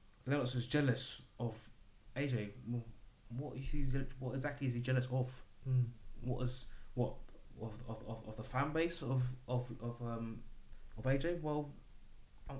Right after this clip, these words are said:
Speaker 1: I'm not even funny thing. If you look at the eras and what, what Lennox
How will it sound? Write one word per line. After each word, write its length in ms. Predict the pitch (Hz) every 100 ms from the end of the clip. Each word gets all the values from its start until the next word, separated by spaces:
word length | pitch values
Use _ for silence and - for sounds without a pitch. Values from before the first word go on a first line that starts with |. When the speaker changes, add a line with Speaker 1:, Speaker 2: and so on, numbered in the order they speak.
| 135
Speaker 1:
I'm 120 | 156
not 60 |
even 120 | 139 135
funny 220 | 160 123
thing. 300 | - 107 120 - - - - - -
If 60 | -
you 60 |
look 140 | 156 160
at 60 |
the 140 | - -
eras 300 | 147 107 101
and 100 | 117
what, 200 | 131 127 - - -
what 220 | 120 135 143
Lennox 240 | 156 123